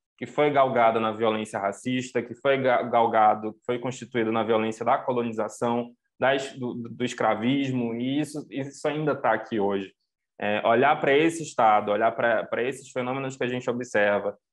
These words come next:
sem olhar pro nosso passado e pras violências que nos constituíram, é muito delicado. Então, é, antes da gente discutir a revogação da Lei de Segurança Nacional,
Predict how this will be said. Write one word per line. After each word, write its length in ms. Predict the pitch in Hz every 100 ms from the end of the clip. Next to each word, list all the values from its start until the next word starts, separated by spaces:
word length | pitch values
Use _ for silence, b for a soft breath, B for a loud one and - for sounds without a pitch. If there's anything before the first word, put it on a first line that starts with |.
| _
sem 160 | - 139
olhar 300 | 143 139 135
pro 100 | 131
nosso 300 | 127 123 -
passado 480 | 113 - 117 110
e 40 | 110
pras 240 | 117 113
violências 640 | 110 123 113 127 143 135 -
que 120 | 120
nos 140 | 117
constituíram, 840 | 110 107 113 110 107 127 123 110 - _ _
é 80 | 120
muito 240 | 127 135
delicado. 680 | 139 139 139 123 107 101 101 _ _ _ -
Então, 480 | 117 135 139 - -
é, 360 | 131 131 131 -
antes 340 | 147 185 185
da 140 | 165 160
gente 260 | 160 160
discutir 800 | 156 147 - 139 - 117 104 104 -
a 220 | 110 110
revogação 600 | 117 120 127 113 113 135
da 60 | 131
Lei 160 | 127
de 80 | 127
Segurança 360 | 123 120 113 113
Nacional, 640 | 110 110 117 135 123 120